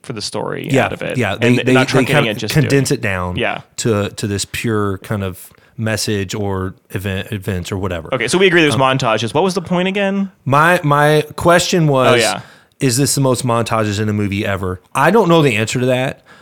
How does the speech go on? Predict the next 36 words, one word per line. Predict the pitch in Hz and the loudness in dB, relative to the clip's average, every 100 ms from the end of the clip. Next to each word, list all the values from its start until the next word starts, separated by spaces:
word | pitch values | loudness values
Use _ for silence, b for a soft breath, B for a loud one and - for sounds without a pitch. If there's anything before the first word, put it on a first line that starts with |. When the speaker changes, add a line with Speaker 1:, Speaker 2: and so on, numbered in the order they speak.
| B | B
Speaker 2:
but | - | 0
I | 127 | 2
wanted | 127 143 | 4 2
to | 143 | 2
bring | 131 123 | 0 2
it | |
up | 113 113 | 0 -2
because | 110 107 | -4 -2
I | 110 | -2
think | 113 104 | -4 -6
it's | - | -6
funny | 107 95 | -6 -6
because | 92 92 95 | -6 -6 -4
I | 104 | -6
counted | - 131 113 95 | -4 -2 -2 -4
eight. | 104 113 131 - B B | -4 -4 -6 -12 B B
Speaker 1:
Yeah. | 139 107 - | -6 -6 -2
Speaker 2:
And | 117 110 117 | -2 0 0
as | 120 | 2
I | 127 | 2
was | 113 | 0
watching | 110 104 107 107 | -2 -2 -2 -4
it, | 101 101 | -6 -6
it | 110 | -6
just | - 110 | -4 -4
felt | 123 104 101 | -2 -4 -4
very | 107 104 | -4 -2
montagey | 98 92 90 90 90 | -4 -4 -4 -6 -6
to | 95 | -8
me, | 90 | -8
but | 92 104 | -8 -4
not | 113 143 | 0 2
in | 151 | 2
a | |
bad | 107 101 98 | 0 -2 -4
way. | 85 85 | -8 -10